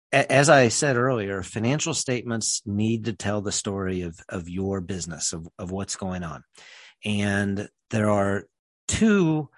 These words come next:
i-, in a, in a full set of financial statements, there are several documents when it, within it. There is a balance sheet, there is a, an income statement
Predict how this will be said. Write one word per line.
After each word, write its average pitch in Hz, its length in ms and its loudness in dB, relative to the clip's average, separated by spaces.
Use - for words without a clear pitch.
i-, 117 40 0
in 135 300 0
a, 117 140 4
in 117 260 -2
a 107 120 -4
full 170 400 2
set 117 260 -2
of 107 80 -4
financial 101 380 -6
statements, 95 640 -6
there 101 260 -4
are 95 340 -2
several 101 720 0
documents 92 580 0
when 82 140 -2
it, 76 120 -12
within 87 360 -6
it. 76 120 -12
There 90 280 -8
is 87 160 -10
a 85 80 -10
balance 101 400 0
sheet, 95 420 -2
there 90 240 -8
is 87 240 -4
a, 82 240 -6
an 87 120 -6
income 104 800 -2
statement 104 640 -2